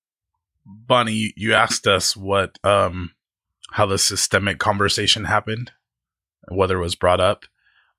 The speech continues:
I think it was relentlessly individualized. Like,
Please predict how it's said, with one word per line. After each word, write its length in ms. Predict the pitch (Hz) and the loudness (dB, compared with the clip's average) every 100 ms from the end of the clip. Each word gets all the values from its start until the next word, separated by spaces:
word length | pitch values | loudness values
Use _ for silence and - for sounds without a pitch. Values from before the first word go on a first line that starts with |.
| - | -4
I 80 | 104 | -2
think 240 | 127 113 | -2 0
it 60 | 110 | 0
was 240 | 98 98 | 0 -2
relentlessly 1400 | 98 101 95 95 98 - 98 95 - 104 101 95 95 - _ | 0 0 0 0 0 2 -2 0 -2 -4 -2 -4 -6 -12 _
individualized. 1080 | 104 101 95 95 104 101 104 110 117 - - _ _ _ _ _ _ _ _ _ _ | -4 -4 -6 -4 0 2 0 0 -4 -8 -14 _ _ _ _ _ _ _ _ _ _
Like, 300 | 95 90 87 | 0 0 -2